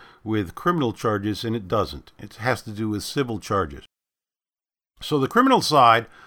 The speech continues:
of misbehaving cops is all controlled by Justice Theater, and, uh, there's an older podcast here that goes into a little more detail on that. But it's basically a series of steps that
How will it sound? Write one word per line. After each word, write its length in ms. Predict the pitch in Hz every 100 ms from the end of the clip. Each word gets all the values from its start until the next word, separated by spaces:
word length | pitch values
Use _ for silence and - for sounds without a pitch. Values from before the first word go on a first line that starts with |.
| - - _ -
of 440 | 123 123 120 113
misbehaving 600 | 104 135 - 120 123 113
cops 400 | 101 120 110 - - -
is 400 | 127 123 104 - - _ _ -
all 260 | 139 147
controlled 400 | - 135 143 131
by 140 | 117 120
Justice 420 | 113 113 - 113
Theater, 500 | - 180 151 104 98
and, 300 | 101 95 95 -
uh, 60 | 95
there's 480 | 110 107 113 104
an 140 | 110 104
older 260 | 120 101
podcast 640 | 90 127 123 - 107 101 -
here 100 | 104
that 120 | 90
goes 240 | 110 101
into 120 | 101
a 40 | 101
little 200 | 104 98
more 180 | 92 90
detail 400 | 120 123 120 101
on 180 | 98
that. 180 | 101 101 - _ _ _ _
But 60 | 160
it's 100 | -
basically 480 | 190 190 - 185 170
a 60 |
series 420 | - 156 156 151
of 140 | 156 -
steps 360 | - 113 98 - - - _
that 400 | 104 117 131 127